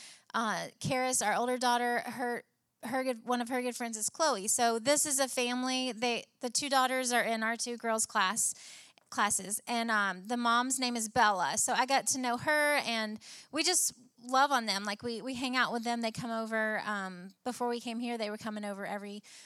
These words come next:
week for dinner. And, um, a few years ago, she, Bella was not a believer. And, um, another friend of mine, Jalen, and I, uh, really just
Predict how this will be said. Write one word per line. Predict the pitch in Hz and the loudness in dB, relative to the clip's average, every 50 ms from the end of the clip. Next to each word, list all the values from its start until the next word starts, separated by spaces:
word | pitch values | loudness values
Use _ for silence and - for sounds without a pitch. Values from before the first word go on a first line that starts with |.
| - - | -20 -12
week | - 240 262 254 233 214 | -6 -4 -4 -4 -4 -4
for | - - 233 | -6 -4 -4
dinner. | 233 220 233 226 220 220 214 220 214 214 214 - | -2 0 -2 -2 -2 -2 -2 -2 0 -2 -2 -4
And, | 202 208 208 202 202 196 - | -6 -6 -6 -6 -8 -6 -4
um, | - 233 220 208 196 196 185 - | -2 -2 -2 -2 -2 -4 -6 -6
a | - | -6
few | 233 - 285 285 | -4 -4 -2 -2
years | 269 269 311 320 339 302 | -2 0 2 2 2 2
ago, | 285 269 233 226 214 196 | 0 0 2 2 2 2
she, | 226 - - 294 185 | 2 0 0 0 -2
Bella | 208 240 277 285 285 | 4 6 8 8 8
was | 285 285 262 | 6 4 4
not | 262 254 247 240 | 4 4 4 4
a | 233 | 2
believer. | 214 226 226 226 233 220 196 202 185 170 185 214 - - - - - - - - | -2 -4 -6 -6 -6 -6 -6 -4 -4 -4 -6 -8 -12 -20 -20 -20 -20 -20 -14 -6
And, | - 247 247 240 233 226 226 220 214 - - | -4 -2 0 0 0 0 -2 -2 -4 -2 -2
um, | 240 226 214 202 180 175 165 - | -2 0 0 -2 -2 -4 -6 -4
another | - 254 262 269 277 277 277 | -2 0 2 2 2 2 0
friend | 269 - 254 240 | -2 -2 -4 -2
of | 240 | -2
mine, | 233 220 220 214 208 208 214 | -2 0 0 -2 -2 -2 -2
Jalen, | 214 233 214 214 226 233 240 226 214 214 214 208 - | 0 0 0 2 2 0 0 0 0 -2 -4 -6 -6
and | 214 226 | -6 -4
I, | 214 202 202 202 196 202 175 - - | -4 -2 -2 -4 -4 -6 -8 -8 -6
uh, | - 220 208 196 190 | -6 -4 -4 -4 -4
really | 226 269 269 285 294 262 | -2 0 0 0 0 0
just | 277 262 254 - - - - | 0 2 2 2 -2 -4 -6